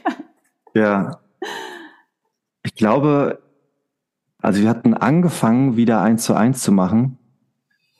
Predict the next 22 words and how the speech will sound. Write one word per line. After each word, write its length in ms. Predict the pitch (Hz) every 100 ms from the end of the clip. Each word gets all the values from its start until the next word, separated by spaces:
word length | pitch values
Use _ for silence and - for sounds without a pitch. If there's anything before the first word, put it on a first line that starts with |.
| -
äh, 60 |
eins 240 | 104 98 98
zu 60 |
eins 200 | 98 113
Session 220 | - 107 104
zu 80 | 98
machen, 420 | 101 117 113 87
da, 260 | - 107 107
da 100 | 98
ging's 260 | 104 113
mir 100 | 113
ganz 420 | 95 104 110 - -
schlecht. 500 | - 92 87 - - - - - - - -
Da 100 | 101
ging 180 | 104 110
ich, 180 | 110 -
ging 280 | 95 107
ich 140 | 120 120
durch 240 | 113 107
eine 100 | 110
Depression 680 | 90 107 101 92 - 117 117
durch 360 | 92 107 -